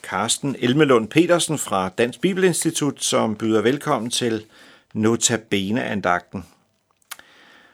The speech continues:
Og temaet for andagten den her gang, det er Jesus Kristus, døbt til at være stedfortræder.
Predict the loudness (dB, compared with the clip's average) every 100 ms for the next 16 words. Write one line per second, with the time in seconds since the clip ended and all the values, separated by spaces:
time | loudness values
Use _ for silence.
0 | _ -8 -4 -2 0 0 0 2 2 2
1 | 0 -2 -6 -8 -10 -2 0 0 -2 0
2 | 2 0 0 -2 0 0 0 -2 -8 -6
3 | -4 0 0 -2 0 0 0 0 -2 -2
4 | -6 -10 _ _ _ _ 2 2 2 -2
5 | -2 -2 -4 -6 -10 -4 -2 0 -2 0
6 | 2 2 0 -2 -2 -2 -6